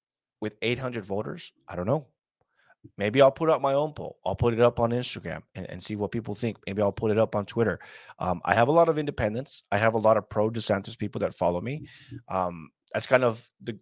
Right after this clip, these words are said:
the great thing about not endorsing. That's kind of the good thing about not necessarily hammering people,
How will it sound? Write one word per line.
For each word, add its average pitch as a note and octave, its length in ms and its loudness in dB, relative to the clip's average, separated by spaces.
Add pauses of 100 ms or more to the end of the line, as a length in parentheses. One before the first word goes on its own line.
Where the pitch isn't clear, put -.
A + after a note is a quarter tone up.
the A#2 80 -8
great C#3 320 2
thing B2+ 220 2
about G#2+ 380 8
not A#2+ 200 6
endorsing. A#2 580 2
That's G#2+ 140 0
kind A2 160 2
of F#2+ 60 0
the G2+ 60 -2
good A#2 200 2
thing A2 140 -2
about G#2 340 8 (460)
not A#2+ 260 4
necessarily A#2 460 0
hammering A#2+ 640 0
people, B2+ 520 -2